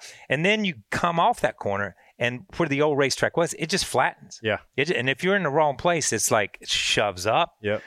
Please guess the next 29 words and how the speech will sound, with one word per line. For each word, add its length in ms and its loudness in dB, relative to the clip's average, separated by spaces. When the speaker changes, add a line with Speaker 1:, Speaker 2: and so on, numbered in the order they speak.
Speaker 1:
Or 340 2
if 260 -4
you're 140 -2
too 320 0
low 300 4
and 120 -2
you, 100 -2
you, 280 -6
you 140 -10
knock 260 -2
the 60 -4
wedge 280 0
out 120 2
of 60 -6
the 40 -16
car, 200 0
then 160 -4
you're 100 -2
sideways. 600 -2
Three, 440 2
you 120 -2
know, 100 0
it's, 340 -2
it's, 440 -4
you 140 -6
just 220 -4
get 140 -2
in 120 -4
there 300 -8